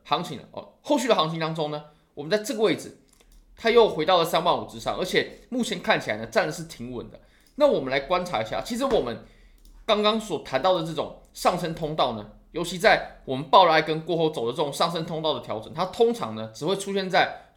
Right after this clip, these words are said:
多头行情的初期或者说中期的这种位置哦。那我们可以稍微回看一下，我认为我们现在呢，最适合复盘的行情啊，最适合对比的行情呢，类比的行情呢，就是我们当时在二零一九年所走的这段上涨啊。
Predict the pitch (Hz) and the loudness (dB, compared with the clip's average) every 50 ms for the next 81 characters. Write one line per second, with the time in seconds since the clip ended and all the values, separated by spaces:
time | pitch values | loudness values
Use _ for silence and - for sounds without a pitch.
0 | _ _ 208 233 240 226 208 156 151 139 131 143 135 - 123 123 123 123 117 - | _ _ 0 0 0 0 -2 -2 -2 -2 -4 -4 -6 -10 -8 -4 -2 -2 -2 -2
1 | - - - _ _ _ _ _ _ _ _ _ _ _ _ _ _ _ - - | -6 -12 -20 _ _ _ _ _ _ _ _ _ _ _ _ _ _ _ -12 -8
2 | 233 247 233 - - 156 - 208 190 156 151 180 180 180 - 180 190 190 - - | -6 -4 -4 -6 -6 -2 0 0 0 0 -2 -4 -2 0 0 0 0 -2 -4 -4
3 | 143 127 147 156 120 120 147 156 131 107 - - - - - - _ _ - - | -6 -2 -2 -2 -2 0 0 -2 -2 -2 -6 -12 -18 -20 -20 -20 _ _ -20 -20
4 | _ - - - 277 302 262 190 143 - 233 220 208 - 214 220 208 185 - 160 | _ -14 -2 2 4 4 6 4 4 2 0 0 4 4 6 6 4 4 2 0
5 | 139 139 170 151 143 - 156 131 151 202 262 285 269 220 151 135 143 165 202 185 | -2 0 -2 -4 -2 -2 -2 -2 2 2 4 4 4 4 2 0 0 -4 -2 0
6 | 180 170 151 139 127 - - - _ _ _ _ - - 302 233 208 - - - | 0 0 0 -2 -6 -8 -12 -18 _ _ _ _ -4 -2 0 0 0 0 -2 0
7 | - 208 - - 139 - - 220 208 - 135 113 113 113 113 107 110 110 - - | 0 0 2 2 0 -2 -4 -8 -8 -6 -6 -6 -6 -6 -6 -8 -8 -8 -12 -14
8 | - - - - - 277 254 226 - - 240 220 175 - - 107 104 - - - | -16 -18 -16 -10 -6 -4 -2 -2 -2 -4 -4 -6 -6 -6 -6 -6 -6 -8 -12 -18
9 | - - - - _ _ _ - - 240 208 160 143 117 110 104 110 113 123 - | -20 -20 -20 -20 _ _ _ -2 0 0 0 -2 -4 -8 -4 -2 -2 -2 -4 -6
10 | - 113 107 104 127 190 247 233 185 123 135 117 110 110 107 107 110 - - 101 | -10 -10 -10 -8 -6 -2 -2 -2 -2 -4 -6 -8 -8 -8 -8 -10 -10 -12 -12 -14
11 | 107 - 196 196 196 185 147 123 123 - 165 170 180 180 156 151 165 - 196 185 | -8 -6 -4 0 0 0 0 0 0 0 0 0 0 -2 -2 -2 0 0 0 -2
12 | 151 147 143 160 185 175 - 165 127 107 107 104 101 98 - - _ _ _ - | -2 -4 -6 -8 -10 -8 -6 -6 -6 -6 -6 -10 -12 -14 -16 -20 _ _ _ -8
13 | - 175 180 180 175 135 117 120 120 - 160 156 151 143 - - 147 110 104 107 | -4 -2 -2 0 0 0 0 0 -2 -2 -2 -2 -2 -2 -2 -2 -2 -2 -4 -6
14 | - - - - | -14 -16 -18 -20